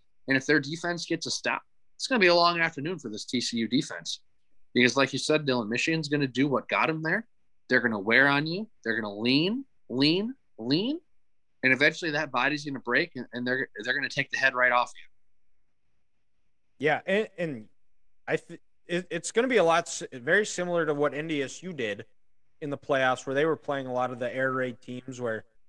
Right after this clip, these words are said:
Speaker 2: complementary
Speaker 1: Oh.
Speaker 2: football is important. That's exactly what it is here, because it's, it's gonna be, once those first downs get rolling, it's tougher to sub, and the offense feels confident. They start to really feel good about themselves.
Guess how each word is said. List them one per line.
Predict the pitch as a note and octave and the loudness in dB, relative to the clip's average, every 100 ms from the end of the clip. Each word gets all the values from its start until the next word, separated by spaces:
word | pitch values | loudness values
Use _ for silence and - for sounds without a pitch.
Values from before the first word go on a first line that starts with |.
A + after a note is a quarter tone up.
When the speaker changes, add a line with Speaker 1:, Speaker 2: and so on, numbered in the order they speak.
| - - | -20 -4
Speaker 2:
complementary | D3 E3 E3+ E3 E3 D3+ | -2 0 0 2 2 2
Speaker 1:
Oh. | |
Speaker 2:
football | - E3+ D#3+ D#3 | 2 4 4 6
is | C#3+ | 2
important. | C#3 - D3 C#3+ C#3+ - _ _ _ - - - | -2 -4 -2 -2 -6 -16 _ _ _ -20 -20 -6
That's | C3+ - _ - | -6 -6 _ -12
exactly | B2 B2 C#3+ C#3+ D3+ E3 D3 | -12 -4 2 2 2 -2 0
what | C#3+ C#3+ | 2 2
it | C#3 | 0
is | C#3 - | -2 -2
here, | D3+ C#3 | 0 0
because | C3+ B2+ C3 B2 - - _ - - - _ _ _ _ _ _ _ _ - - | -2 -6 -8 -8 -12 -20 _ -20 -20 -20 _ _ _ _ _ _ _ _ -20 -8
it's, | D3+ D3 - - | -6 -6 -8 -10
it's | D3 D3 - | -8 -8 -4
gonna | - F#3 | 0 2
be, | D#3 E3 E3 F3 | 2 2 2 2
once | C#3+ D#3 - | 0 -2 0
those | D#3+ D3 | 0 0
first | - E3 D3 | -2 -2 -2
downs | C#3+ D3 D#3 | -4 -4 -4
get | D3 D3 | -2 -2
rolling, | D#3 D#3 D#3 D#3+ F3+ - - - - | 2 4 6 4 2 -8 -16 -20 -16
it's | C#3+ C3 - | -14 -14 -2
tougher | E3+ E3+ F3+ | 0 2 2
to | D#3+ | 0
sub, | - D#3+ D3 E3+ F3 | 0 2 4 2 0
and | D3 C#3 B2 A#2 - - _ _ _ _ - - - _ _ _ - | 0 0 -2 -8 -16 -20 _ _ _ _ -20 -20 -20 _ _ _ -4
the | A#2+ | 0
offense | A#2+ D3 - D#3+ D3 | 4 2 2 -4 -4
feels | E3+ D#3+ D3 | 0 0 0
confident. | - D3+ E3 E3 E3 D3+ | -4 -2 -2 -4 -6 -6
They | C3 | -8
start | - C#3+ - | -2 -2 -2
to | B2 | -6
really | B2 C#3 C3+ B2+ | 0 2 0 -2
feel | - C#3 A#2 | -4 -4 -4
good | A2 E3 | 2 2
about | F3 E3+ E3 | 4 2 2
themselves. | E3+ D#3+ - E3 E3 D#3+ | -2 -6 -4 0 0 -4